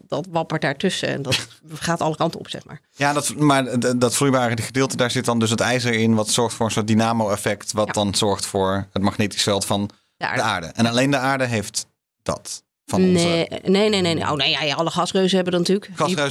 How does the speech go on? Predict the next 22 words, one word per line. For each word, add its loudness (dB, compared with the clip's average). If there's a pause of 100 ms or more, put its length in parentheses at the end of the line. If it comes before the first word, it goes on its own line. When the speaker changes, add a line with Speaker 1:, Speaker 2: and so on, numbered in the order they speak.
(120)
Speaker 2:
hebben 0
het 0
ook, 2
Speaker 1:
Jupiter -2
Speaker 2:
ja, 0
Speaker 1:
heeft -2
Speaker 2:
tuurlijk, 0
Speaker 1:
een 2
Speaker 2:
ja. 2
Speaker 1:
gigantisch 0
magnetisch 0
Speaker 2:
Ja, -4
Speaker 1:
veld. -4
Speaker 2:
tuurlijk. -4
Speaker 1:
Mars 2
had 0
het -2
vroeger, -2 (560)
heeft 2
het 2
niet 6
meer. 2